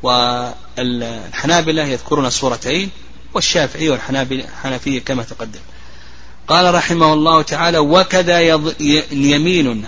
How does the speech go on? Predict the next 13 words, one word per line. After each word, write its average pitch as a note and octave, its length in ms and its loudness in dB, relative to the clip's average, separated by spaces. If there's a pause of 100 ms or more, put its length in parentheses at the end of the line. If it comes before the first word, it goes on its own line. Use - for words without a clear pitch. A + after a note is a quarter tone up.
عقدها E3+ 520 2
يظن D3+ 420 0
صدق D3 340 -2
نفسه F3+ 560 0 (680)
فبان E3 460 2
في D3 220 0
خلا-، C#3 320 -2
بخلافه D#3 1000 0 (540)
فلا D#3 440 2
كفارة C#3+ 840 0
في C#3 140 -4
الجميع". C3 600 0 (1000)
الثاني F3+ 840 0